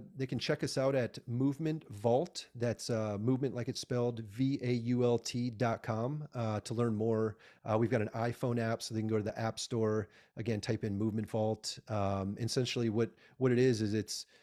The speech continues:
you know, like we've been talking about, it's active stretching, muscle activation exercises with some muscle and fascia release,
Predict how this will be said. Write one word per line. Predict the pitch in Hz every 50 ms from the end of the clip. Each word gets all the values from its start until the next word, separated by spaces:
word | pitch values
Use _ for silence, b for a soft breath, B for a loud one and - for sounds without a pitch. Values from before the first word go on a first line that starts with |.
| b b b _
you | - 117 110 104
know, | 107 107
like | 110 107 -
we've | 120 104
been | 110
talking | 104 - 120 113 107 131
about, | 117 110 107
it's | 101 101 - -
active | - 120 123 123 - 127 104
stretching, | - - - 120 113 107 - - 110 104 107 104 98 b b b b b _
muscle | - 113 113 113 107 - 123 113
activation | 107 101 - 113 98 104 107 107 101 - 110
exercises | 107 104 - - 117 104 - - 107 101 98 87 107 104 95 b b b b b
with | - 214 226 -
some | - - 180 151
muscle | 131 127 123 123 117 - 135 120
and | 110 -
fascia | 127 113 107 98 - 120
release, | 117 107 110 107 104 - - - -